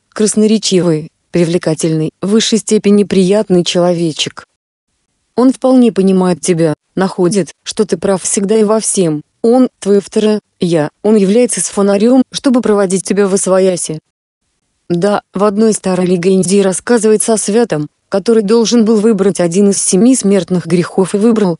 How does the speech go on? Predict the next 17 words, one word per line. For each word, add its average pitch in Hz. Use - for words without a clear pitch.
как -
ему 196
казалось, 233
наименьший, 196
пьянство, 196
но 190
благодаря 196
ему 214
впал 202
во 196
все 226
остальные. 175
В -
шестом 202
бокале 202
кровь 190
сатаны, 196